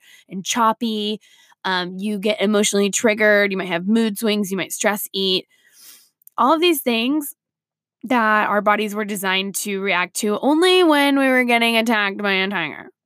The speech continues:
okay? So, like, put that in, that might put things into perspective for you a little bit. Like, are the things that are stressing you out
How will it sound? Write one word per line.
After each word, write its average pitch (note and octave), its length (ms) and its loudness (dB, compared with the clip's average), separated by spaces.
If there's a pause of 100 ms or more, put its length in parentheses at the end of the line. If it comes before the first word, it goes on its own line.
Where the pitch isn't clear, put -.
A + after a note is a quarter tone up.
(140)
okay? A3 260 -2 (680)
So, C4 120 0
like, B3 280 -4 (180)
put C4+ 180 -2
that F4 180 0
in, D4 280 0
that B3+ 200 2
might D4+ 160 -2
put D4+ 180 0
things A#3+ 240 0
into A#3 160 0
perspective G#3 500 -8
for B3+ 80 -4
you B3+ 140 0
a - 20 0
little C4+ 160 0
bit. C4+ 240 0
Like, G3 300 -2 (920)
are B3 840 4
the A3+ 160 -4
things A3 320 -6
that G#3+ 120 -2
are G#3 100 -2
stressing G#3 340 -6
you G3 160 -6
out F#3 520 0